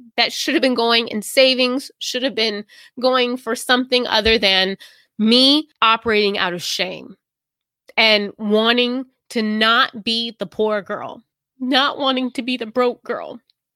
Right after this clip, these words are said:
So you fast forward, do you know how hard it was to have that conversation about a raise? With this, having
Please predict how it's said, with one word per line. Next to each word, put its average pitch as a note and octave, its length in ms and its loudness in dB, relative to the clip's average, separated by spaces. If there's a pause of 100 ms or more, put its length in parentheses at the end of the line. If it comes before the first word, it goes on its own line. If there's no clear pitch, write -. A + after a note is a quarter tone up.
(280)
So D#4 440 2 (580)
you B3 120 0
fast F4 380 0
forward, A3 460 2 (440)
do B3+ 100 -6
you E4 80 0
know E4+ 220 -2 (320)
how B3+ 400 -2
hard A#3 240 2
it - 100 -6
was A#3 340 -4
to G#3+ 100 -10
have G#3 220 -2
that - 180 -6
conversation G3+ 640 -6
about G3+ 200 -2
a G#3 80 -4
raise? G#3 480 -4 (1120)
With B3+ 200 2
this, - 320 -2 (300)
having A3+ 460 -2